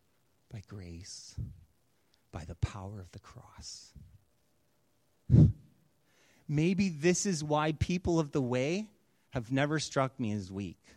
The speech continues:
Or spineless. Maybe the problem is we fail to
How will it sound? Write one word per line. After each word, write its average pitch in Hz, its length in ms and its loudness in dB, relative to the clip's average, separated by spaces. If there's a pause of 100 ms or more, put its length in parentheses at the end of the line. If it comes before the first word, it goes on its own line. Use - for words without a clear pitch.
(880)
Or 95 80 -10
spineless. 85 760 -12 (2500)
Maybe 165 240 2
the 190 120 2
problem 175 500 2
is 151 240 2 (160)
we 156 160 0
fail 208 640 4
to - 160 -2